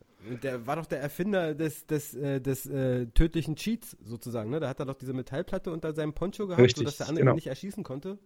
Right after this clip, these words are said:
Speaker 2: Richtig.
Speaker 1: Und das, ähm, das ist ja einfach auch, äh, na ja, klar, der hat da einfach mit seiner Zigarette im Maul, ja, und den ganzen Dreck, den die,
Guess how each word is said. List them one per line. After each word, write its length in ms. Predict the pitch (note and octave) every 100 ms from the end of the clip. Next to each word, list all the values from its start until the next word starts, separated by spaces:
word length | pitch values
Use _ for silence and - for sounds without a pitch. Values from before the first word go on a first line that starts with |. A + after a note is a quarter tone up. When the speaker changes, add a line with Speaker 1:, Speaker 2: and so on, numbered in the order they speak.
| _ _ - _ -
Speaker 2:
Richtig. 380 | B2+ G#2+ G2+ - - C#3+ -
Speaker 1:
Und 260 | B2+ B2 A2+
das, 180 | B2 C#3+
ähm, 420 | D3 B2 A#2 G#2
das 140 | A#2+
ist 60 | -
ja 80 | G#2+
einfach 380 | A2 A#2 G2+
auch, 160 | - G2 -
äh, 140 | - G2
na 120 | G2+
ja, 100 | A2
klar, 240 | - G#2+
der 100 | G2
hat 140 | G#2 A2
da 40 |
einfach 300 | F2+ G#2 G2
mit 200 | G#2 G2+
seiner 340 | G#2 G#2+ G#2 F2+ - G#2
Zigarette 360 | A#2+ G#2+ -
im 140 | C3 A#2
Maul, 320 | A2+ A#2+ C3 B2+
ja, 180 | G#2+
und 220 | G#2+ G#2 G#2+
den 240 | G#2 G#2
ganzen 500 | A2 A2 - A#2 G#2+
Dreck, 300 | - A#2+ -
den 140 | C3
die, 140 | B2+